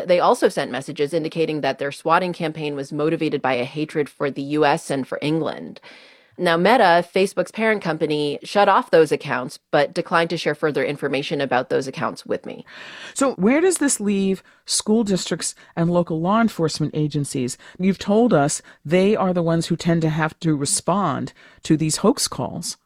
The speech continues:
Speaker 1: So first of all, you know, parents and students and school staff who've experienced lockdowns because of these calls have in many cases been rightly scared. This can be traumatizing.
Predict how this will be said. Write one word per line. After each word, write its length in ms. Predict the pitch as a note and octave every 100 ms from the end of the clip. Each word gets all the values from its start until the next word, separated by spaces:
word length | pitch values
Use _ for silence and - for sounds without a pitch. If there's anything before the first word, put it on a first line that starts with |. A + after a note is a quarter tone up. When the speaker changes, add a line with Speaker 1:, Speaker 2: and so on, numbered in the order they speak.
| _
Speaker 1:
So 180 | - E4
first 280 | E4 F#4 -
of 60 |
all, 180 | C4 A3
you 100 | G#3
know, 120 | F#3+
parents 680 | E3+ - D#4 C#4+ G3 - -
and 300 | F#3 D#3+ D3+ -
students 600 | - C4+ A3 F#3+ E3 -
and 220 | D#3+ D3+
school 260 | - F3 D#3+
staff 460 | - D#3 C3+ C#3+
who've 340 | - D3 C3+ -
experienced 720 | D3+ - D#3 C#3+ D3+ D3 - D#3+
lockdowns 920 | C#3+ B2+ D#3 - D3+ A2 G2+ - -
because 420 | C#3+ - F3 F3+
of 80 | G3+
these 220 | D3+ C3+
calls 340 | - A#2+ G#2+ -
have 160 | E3
in 140 | D#3+ D#3+
many 240 | E3 F3
cases 420 | E3+ D3+ D#3 D3+
been 320 | - D3 C3+ -
rightly 560 | A#2+ C3 G3 G3+ D#3+ D3
scared. 480 | - - F#3 B3 C3
This 140 | C#3
can 140 | -
be 100 | C3
traumatizing. 1000 | C3 - F3 F3 - G3 - - - -